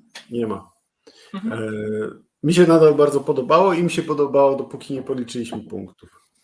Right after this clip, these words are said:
Speaker 2: Mhm.
Speaker 1: E,
Speaker 2: To jest ciekawe w tej grze, ponieważ w tej grze
Speaker 1: Końcóweczka.
Speaker 2: pra-, prawie nigdy nie dostajemy punktów w trakcie gry, dopiero na koniec i rzeczywiście to potrafi być wtedy, wyniki potrafią,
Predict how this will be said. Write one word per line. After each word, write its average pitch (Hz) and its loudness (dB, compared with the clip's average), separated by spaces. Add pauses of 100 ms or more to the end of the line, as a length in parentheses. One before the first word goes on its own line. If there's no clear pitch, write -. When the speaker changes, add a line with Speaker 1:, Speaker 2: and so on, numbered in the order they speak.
(240)
Speaker 2:
Mhm. 185 2 (460)
Speaker 1:
E, 95 -16 (600)
Speaker 2:
To 135 0
jest 147 2
ciekawe 139 -4
w - -10
tej 104 -4
grze, 101 -4
ponieważ 101 -8
w - -20
tej 120 -6
grze 117 -6
Speaker 1:
Końcóweczka. 113 -6 (580)
Speaker 2:
pra-, 113 -2 (160)
prawie 120 -4 (760)
nigdy 139 -6
nie 117 -6
dostajemy 110 -4
punktów 104 -12
w - -20
trakcie 98 -8
gry, 127 -6 (540)
dopiero 107 -6
na 104 -8
koniec 131 -8
i 117 -12
rzeczywiście 117 -12
to 113 -10
potrafi 113 -8
być 101 -16
wtedy, 107 -6 (800)
wyniki 151 -10
potrafią, 135 -8